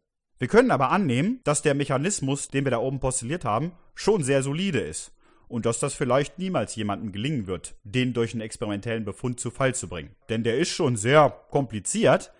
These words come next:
erklärt aber auch sehr bemerkenswerte Sonderfälle von experimentellen Befunden. Das muss ein anderer Konkurrenzmechanismus, den jemand anders vielleicht postulieren könnte, erstmal leisten.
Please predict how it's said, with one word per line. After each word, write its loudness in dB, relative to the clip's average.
erklärt 2
aber -2
auch 2
sehr 0
bemerkenswerte 0
Sonderfälle 2
von -6
experimentellen -6
Befunden. -6
Das -2
muss -4
ein -4
anderer 0
Konkurrenzmechanismus, -2
den -4
jemand -8
anders -2
vielleicht -8
postulieren -8
könnte, -4
erstmal -2
leisten. 0